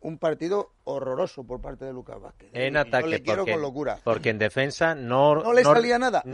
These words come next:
Speaker 2: no,
Speaker 1: intentó.
Speaker 2: no regala nada, el tío
Speaker 1: No, no,
Speaker 2: corre
Speaker 1: yo,
Speaker 2: como el que
Speaker 1: y
Speaker 2: más.
Speaker 1: yo le alabé aquí diciendo que un jugador lis-, a ver, listo, <laughs> un jugador que, que quiere estar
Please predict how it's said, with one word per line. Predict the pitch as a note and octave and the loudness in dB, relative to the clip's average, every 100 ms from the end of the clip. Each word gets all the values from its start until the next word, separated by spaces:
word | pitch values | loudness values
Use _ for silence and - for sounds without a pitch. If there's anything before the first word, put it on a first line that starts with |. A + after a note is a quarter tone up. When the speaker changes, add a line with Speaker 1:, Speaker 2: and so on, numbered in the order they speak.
| D#3 | 0
Speaker 2:
no, | E3 | 0
Speaker 1:
intentó. | E3 D3+ D3 | -2 -2 0
Speaker 2:
no | D#3+ | 4
regala | D#3+ B2+ A#2 G2+ | 4 6 4 2
nada, | G#2 G#2 G2 | 0 -2 -2
el | F#2 | -2
tío | B2 B2 | -2 4
Speaker 1:
No, | |
no, | A#3 | 6
Speaker 2:
corre | D3 E3 | 8 6
Speaker 1:
yo, | F3+ | 2
Speaker 2:
como | B3+ | 0
el | A#3 | 0
que | A2 | -2
Speaker 1:
y | |
Speaker 2:
más. | G#3 | -2
Speaker 1:
yo | G3 | 2
le | A3 | 4
alabé | G#3 F#3 G3 | 4 2 0
aquí | F#3+ F#3 | -4 -6
diciendo | G3+ E3+ F3+ D3+ C#3 | -10 -8 -8 -6 -8
que | C3 A#2+ _ _ _ | -8 -12 _ _ _
un | D#3 F3+ | -8 -8
jugador | - G3 G3 G#3+ D#3 - | -6 -2 0 -2 -4 -8
lis-, | B2 B2+ C3 E3+ - _ - - | -14 -12 -6 -6 -6 _ -20 -20
a | |
ver, | A#2+ A#2 | -18 -16
listo, | C3 - - | -18 -18 -20
<laughs> | - - - _ - | -20 -20 -20 _ -10
un | D3+ | -8
jugador | D#3+ F3 F3+ G#3 D#3 | 0 2 4 2 0
que, | _ D3 C3 B2+ A#2 | _ -6 -4 -6 -8
que | - A#2 | -12 -12
quiere | D3 F3 F3 | -8 -6 -6
estar | - G3 F3 | -4 0 0